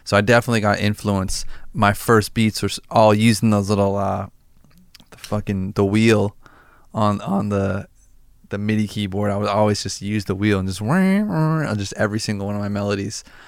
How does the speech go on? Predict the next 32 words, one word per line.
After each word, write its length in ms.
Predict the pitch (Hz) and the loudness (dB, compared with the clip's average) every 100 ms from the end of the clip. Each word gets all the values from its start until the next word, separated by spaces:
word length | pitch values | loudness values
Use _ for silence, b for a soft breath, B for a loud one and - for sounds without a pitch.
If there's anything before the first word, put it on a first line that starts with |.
| B B - | B B -6
Um, 400 | 101 95 95 95 | -2 0 -2 -4
and 100 | 98 | -6
then 80 | 95 | -6
I 60 | |
stopped 480 | 90 - 92 - - | -6 -4 -6 -6 -12
doing 240 | 98 92 | -8 -6
that 260 | 90 92 - B B B B B | -6 -6 -8 B B B B B
because 260 | 104 104 101 | -6 -2 0
Scott, 320 | 104 98 - | 0 0 -2
Scott 260 | - 110 101 | -2 0 0
Storch 320 | - 110 - | -2 -6 -8
used 140 | 101 | -12
to 80 | - | -10
always 260 | 107 104 104 | -8 -8 -10
do 160 | 104 | -10
that 160 | 101 107 | -10 -8
with, 160 | 104 | -10
like, 140 | - 98 | -12 -12
his 160 | 101 | -10
strings 420 | - - 104 104 - | -8 -6 -6 -6 -8
and 80 | |
stuff. 460 | - 98 95 - - - | -6 -4 -4 -8 -20 -12
So 160 | - 110 | 0 2
I 40 | |
was 100 | 113 | 4
definitely 300 | 139 135 139 | 4 4 4
more 200 | 113 110 | 4 4
influenced 460 | 110 107 117 107 - | 4 2 2 2 0
by 80 | |
him 200 | 101 101 | 0 0
coming 280 | 104 101 98 | 0 0 0
up. 180 | 98 - | 0 -4